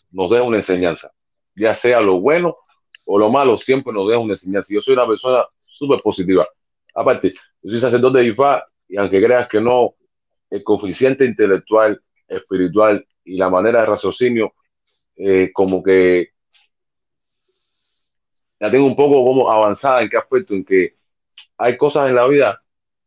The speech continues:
hay veces nosotros nos lamentamos por las cosas malas que nos pasan. Y hay veces, sencillamente, lo que el destino nos está preparando es para que cuando vienen las cosas buenas, nosotros no seamos capaces de olvidar todo este trance del camino oscuro que hemos estado teniendo, porque cuando estamos bien,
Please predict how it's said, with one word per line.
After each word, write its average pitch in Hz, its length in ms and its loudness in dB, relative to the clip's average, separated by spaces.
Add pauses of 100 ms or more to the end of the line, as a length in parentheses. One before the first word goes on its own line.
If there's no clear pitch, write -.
(140)
hay 113 100 -8
veces 127 220 0
nosotros 127 300 0
nos 113 100 2
lamentamos 107 420 0
por 101 100 -6
las 90 120 -4
cosas 107 240 -14
malas 117 260 -2
que 98 80 -10
nos 90 140 -8
pasan. 87 300 -6 (840)
Y 101 60 -8
hay 120 80 -2
veces, 156 380 0 (680)
sencillamente, 143 600 -2
lo 120 140 2
que 113 80 2
el 107 80 0
destino 135 380 0
nos 110 140 -2
está 131 160 -2
preparando 127 520 0
es - 200 -6 (1160)
para 110 260 0
que 101 140 0
cuando 95 400 0
vienen 139 260 0
las 123 140 -2
cosas 131 300 -4
buenas, 131 220 0
nosotros 127 320 -12
no 123 60 -8
seamos 127 320 -4
capaces 120 360 -4
de 107 60 -6
olvidar 107 400 -4
todo 135 120 -8
este 127 140 -2
trance 127 480 -2
del 101 240 -2
camino 117 320 -2
oscuro 127 280 0
que 117 60 -4
hemos 117 160 -2
estado 123 240 0
teniendo, 110 320 -6
porque 85 240 -8
cuando 85 220 -18
estamos 147 280 -2
bien, 151 240 -4